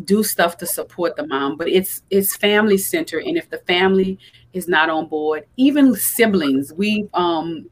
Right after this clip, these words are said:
like, you'll help a mom and, and the siblings running around. If it's a toddler who's just very active, you give 'em a job. Like, one time I was like, "Hey,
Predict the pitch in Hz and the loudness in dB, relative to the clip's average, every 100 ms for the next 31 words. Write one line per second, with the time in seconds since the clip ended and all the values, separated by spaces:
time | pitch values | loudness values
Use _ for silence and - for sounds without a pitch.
0 | _ _ - 165 165 180 175 180 175 160 | _ _ -2 -2 0 -2 0 0 2 2
1 | 160 175 190 - - 165 175 - 185 180 | 2 2 -2 -8 -10 -2 -2 2 2 2
2 | 170 156 160 170 165 160 165 160 165 - | 0 0 -2 0 0 0 0 0 -4 -10
3 | _ _ _ _ _ - 196 202 185 170 | _ _ _ _ _ -4 -2 0 0 2
4 | 208 208 233 226 220 196 185 175 180 190 | 4 4 4 0 0 -2 -2 0 2 4
5 | - 180 190 220 220 202 247 254 233 208 | 4 2 0 -4 -2 0 2 4 2 2
6 | 240 233 185 175 170 170 _ 170 185 196 | 4 4 2 2 0 -2 _ 2 2 4
7 | 185 175 165 160 165 - 190 156 | 2 2 -2 -4 -6 -4 -4 -4